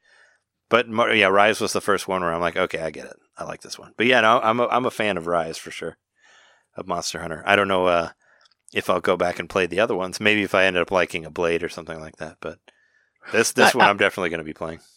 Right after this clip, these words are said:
Speaker 2: I know I, I'm gonna go back and play World so I can just finish the game.
Speaker 1: Oh,
Speaker 2: But
Speaker 1: sure,
Speaker 2: yeah,
Speaker 1: yeah.
Speaker 2: I'm, I'm going to, my focus is on Rise.
Speaker 1: For sure. And, and from what I heard, uh, Monster Hunter is, like, the number two best-selling Capcom game, right? Of their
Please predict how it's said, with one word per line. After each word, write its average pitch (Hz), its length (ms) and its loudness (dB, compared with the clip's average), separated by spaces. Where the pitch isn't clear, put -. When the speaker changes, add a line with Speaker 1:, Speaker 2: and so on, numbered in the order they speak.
Speaker 2:
I 185 100 8
know 208 160 8
I, 170 160 4
I'm 160 240 6
gonna 139 220 8
go 123 180 8
back 117 240 4
and 110 160 2
play 113 240 2
World 110 580 0
so - 140 -6
I 107 80 0
can 107 140 -6
just - 260 -6
finish 104 320 -6
the 120 60 -8
game. 113 420 0
Speaker 1:
Oh, 127 120 6
Speaker 2:
But 104 80 -2
Speaker 1:
sure, 113 140 4
Speaker 2:
yeah, 107 180 4
Speaker 1:
yeah. 92 160 2
Speaker 2:
I'm, 120 100 0
I'm 120 360 0
going 113 280 0
to, 117 200 -6
my 113 320 2
focus 113 520 -4
is 107 260 -12
on 107 200 -10
Rise. - 680 -10
Speaker 1:
For 98 140 -2
sure. 104 280 2
And, 131 180 2
and 151 240 -2
from 156 160 -2
what 185 80 2
I 190 100 4
heard, 160 280 2
uh, 104 180 6
Monster 113 320 2
Hunter 127 220 2
is, 117 140 0
like, 101 140 0
the 107 100 -2
number 101 280 0
two 101 360 -2
best-selling 95 640 0
Capcom 98 500 -4
game, 101 320 -4
right? 101 240 0
Of 90 180 -8
their 92 260 0